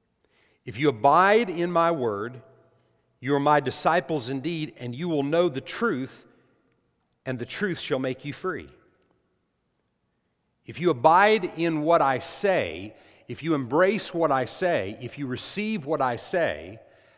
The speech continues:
nothing can stop it. Remember, the darkness could not stop when God said, "Light be,"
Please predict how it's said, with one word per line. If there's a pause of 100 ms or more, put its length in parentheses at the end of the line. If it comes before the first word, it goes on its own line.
(180)
nothing
can
stop
it. (480)
Remember, (360)
the
darkness
could
not
stop
when
God
said, (440)
"Light
be,"